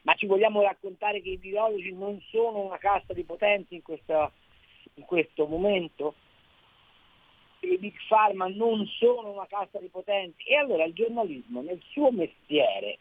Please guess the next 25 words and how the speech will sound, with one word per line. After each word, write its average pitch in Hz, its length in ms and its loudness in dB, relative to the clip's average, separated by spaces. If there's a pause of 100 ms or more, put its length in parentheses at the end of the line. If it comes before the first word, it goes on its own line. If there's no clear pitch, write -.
(260)
non 269 180 2
dovrebbe 330 440 2
prevedere 147 520 -2
di 135 140 -6
fare 147 260 2
delle 127 300 -2
eccezioni? 123 880 -2 (840)
Il 247 80 -4
che 392 140 6
non 247 260 2
significa 262 680 2
negare 202 800 2
che 180 100 -16
bisogna 180 360 -14
vaccinarsi 175 840 -8 (380)
o 202 180 2
negare 202 500 2
che 185 100 2
bisogna 185 460 0
contrastare 175 760 0 (300)
la 165 180 2
pandemia. 156 640 -2 (1160)
Ma 233 200 2
la 311 100 8
domanda 359 480 2